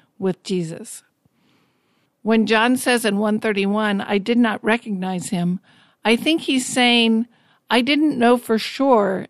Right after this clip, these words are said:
until this sign was given that he was the Messiah." It's probable, it seems very likely to me that John thought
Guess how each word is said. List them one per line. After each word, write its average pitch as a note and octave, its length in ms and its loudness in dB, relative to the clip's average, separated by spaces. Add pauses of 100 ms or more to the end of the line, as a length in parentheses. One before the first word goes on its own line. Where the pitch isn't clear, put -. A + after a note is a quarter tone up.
until G#3 460 0
this G#3+ 520 -2
sign A#3+ 480 2
was G3 180 2
given G3+ 460 0
that G3 180 -4
he G#3+ 140 -2
was G3 200 -2
the G3+ 80 -6
Messiah." F3+ 560 -6 (920)
It's A3 260 0
probable, A#3 640 2
it - 140 -4
seems A#3+ 280 2
very B3 220 2
likely A3+ 420 -2
to G3+ 60 0
me F#3+ 180 0
that G#3 260 -8
John G#3+ 340 2
thought C4 540 -2